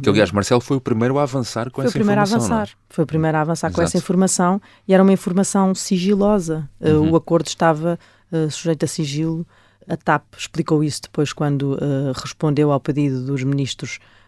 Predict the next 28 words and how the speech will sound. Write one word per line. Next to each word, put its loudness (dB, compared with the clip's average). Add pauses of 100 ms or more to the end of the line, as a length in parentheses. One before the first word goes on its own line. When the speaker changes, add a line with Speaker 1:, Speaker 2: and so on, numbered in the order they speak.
(100)
Speaker 2:
ao -4
pedido 2
de -6
esclarecimento -2
dos -2
ministros -4
sobre -4
o 0
acordo -4
de -16
saída -2
de -4
Alexandra -2
Reis, 0 (300)
e -20
estava 0
lá 0
claro -2
que -18
aquilo -6
era -2
um 0
acordo, -6
eh, -6 (400)
que -2
era, 0
eh, -4
secreto, -6